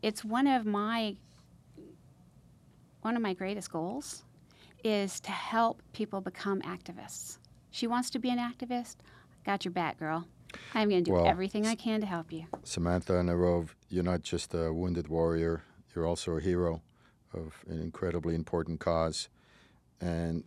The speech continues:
Speaker 2: you and I are gonna keep in touch 'cause I'd like to do a story on this in the Jewish Journal. I think our readers need to know about this.
Speaker 1: Thank you. Thank you for that support,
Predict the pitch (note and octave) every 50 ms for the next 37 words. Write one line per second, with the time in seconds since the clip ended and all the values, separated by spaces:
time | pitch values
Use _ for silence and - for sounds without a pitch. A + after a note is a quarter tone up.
0 | - D2 D2 E2 F#2 G2+ G2 G2+ F#2+ F#2 F2 F2+ F2+ F2 - - F#2 - G2 F2
1 | - - G#2+ B2+ - - - D#2+ E2 F2 E2+ F#2 F2+ F2+ - - F#2+ D#2+ F#2 F2+
2 | F2 - - - F2+ F#2 F#2+ F2+ F2+ F2+ F2+ F2 - - - F2 E2+ - - F2+
3 | F2 E2 - - F#2 G2 A2 G2+ D#2 - _ _ _ _ - - E2 - - F#2
4 | - - E2+ D#2+ D#2+ E2 E2+ F#2 F#2+ G2 - E2+ F2+ F2+ - F#2 F2+ F#2 A2 A2
5 | - F2+ E2+ - - E2+ - - - - _ _ _ _ - _ _ _ - -
6 | - _ - A3 A3 G#3+ - G#3+ G3+ - D4+ D#4+ F4+ F#4+ F4+ - E4 C#4+ C4 -
7 | - - - - - - G#3 F#3 E3 -